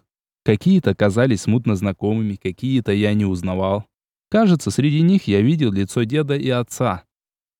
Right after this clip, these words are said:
Эта вереница лиц в темном пространстве вдруг застыла, и в одно мгновение я оказался в кругу. Этот круг был похож на тот, что семья сделала в явном мире. Только здесь людей было намного,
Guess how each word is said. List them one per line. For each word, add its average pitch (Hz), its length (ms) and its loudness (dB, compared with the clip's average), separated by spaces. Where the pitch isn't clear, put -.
Эта 180 240 0
вереница 170 500 2
лиц 185 220 0
в - 80 -20
темном 123 320 2
пространстве 123 640 0
вдруг 101 260 0
застыла, 104 600 -2
и 131 100 2
в 151 60 2
одно 165 240 0
мгновение 156 640 0
я 113 220 2
оказался 101 540 0
в - 80 -4
кругу. 98 480 -4
Этот 135 340 2
круг 170 300 0
был 110 200 2
похож 110 440 0
на 101 120 0
тот, 113 220 -2
что - 260 -6
семья 143 420 -2
сделала 123 540 -2
в 101 40 -6
явном 113 420 -2
мире. 123 460 -4
Только 143 360 2
здесь 180 360 0
людей 135 320 2
было 170 240 2
намного, 165 720 2